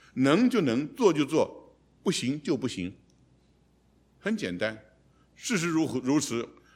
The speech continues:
事实如何，回答如何，不需要夸大。所以不要假冒圣灵的工作。你知道有一些灵恩的传道人，他们说医病，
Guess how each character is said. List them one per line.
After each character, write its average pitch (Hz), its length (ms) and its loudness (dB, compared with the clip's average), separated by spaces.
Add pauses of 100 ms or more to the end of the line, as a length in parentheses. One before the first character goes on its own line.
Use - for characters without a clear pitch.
(100)
事 247 240 4
实 170 80 2
如 156 180 6
何， 120 200 2 (200)
回 151 240 2
答 123 140 6
如 110 180 -2
何， 78 180 -10 (320)
不 147 120 0
需 131 160 -2
要 95 80 4
夸 82 180 -8
大。 67 140 -14 (1080)
所 - 140 -2
以 220 60 4
不 254 180 0
要 254 160 4
假 101 240 -2
冒 139 200 2
圣 127 200 0
灵 110 140 0
的 110 60 -2
工 110 180 -4
作。 98 320 -4 (460)
你 131 100 0
知 147 140 -4
道 135 440 4
有 139 200 2
一 170 40 0
些 175 200 2
灵 151 240 2
恩 180 120 0
的 135 580 4 (380)
传 139 200 0
道 151 120 6
人， 107 200 2 (180)
他 143 140 0
们 135 120 2
说 131 200 2
医 143 120 -4
病， 123 220 0